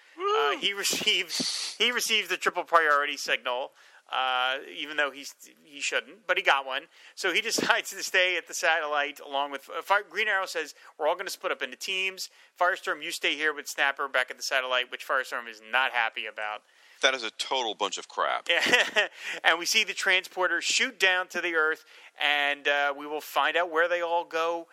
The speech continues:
Speaker 1: in a moment. Uh, but anyway, these are the four pages that are the sort of, that set up the plot of Jelly two hundred. And this is George Perez art with Brett Breeding inks.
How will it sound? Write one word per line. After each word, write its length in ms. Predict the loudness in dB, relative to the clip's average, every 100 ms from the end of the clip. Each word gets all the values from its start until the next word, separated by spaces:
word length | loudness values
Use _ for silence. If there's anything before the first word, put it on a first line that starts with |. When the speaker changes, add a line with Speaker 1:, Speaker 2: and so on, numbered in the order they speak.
| _ _
Speaker 1:
in 100 | -6
a 40 | -4
moment. 520 | -2 -2 -6 -14 -20 _ _ _ -6
Uh, 160 | -6 -6
but 160 | -6 -4
anyway, 220 | -2 -4
these 180 | -6 -10
are 60 |
the 80 | -10
four 200 | -6 -4
pages 500 | -4 -4 -4 -6 -4
that 120 | -2 -2
are 80 | -4
the 80 | -8
sort 180 | -10
of, 60 | -4
that 140 | -2
set 160 | 0 0
up 100 | -2
the 80 | -8
plot 480 | -4 -2 -2 -4 -12
of 260 | -6 -6 -6
Jelly 320 | -8 -2 -2 -4
two 160 | -8
hundred. 260 | -12 -12 -16 _ -12
And 120 | -6
this 120 | -6
is 100 | -6
George 320 | -2 -2 -2 0
Perez 260 | 0 0
art 140 | -2 -4
with 120 | -2
Brett 180 | -4 -4
Breeding 240 | -8 -8 -8
inks. 260 | -18 -20 -20